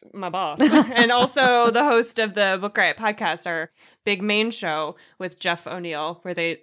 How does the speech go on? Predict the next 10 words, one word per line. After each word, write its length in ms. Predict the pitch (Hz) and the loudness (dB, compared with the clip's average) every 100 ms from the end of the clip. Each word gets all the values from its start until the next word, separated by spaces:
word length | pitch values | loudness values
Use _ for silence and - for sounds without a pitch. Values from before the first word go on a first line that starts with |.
| - | -8
talk 240 | 180 175 | -6 -6
about 360 | 143 139 143 - | -4 -4 -4 -8
what's 260 | - 156 - | -10 -10 -6
happening 460 | 185 160 160 156 151 | -2 -2 -4 -8 -8
in 80 | |
the 80 | 170 | -6
world 240 | 165 160 165 | -2 -2 -4
of 140 | 156 | -4
books. 440 | 170 175 - - - - | -4 -6 -12 -20 -20 -10
And 400 | 160 156 151 | -8 -6 -10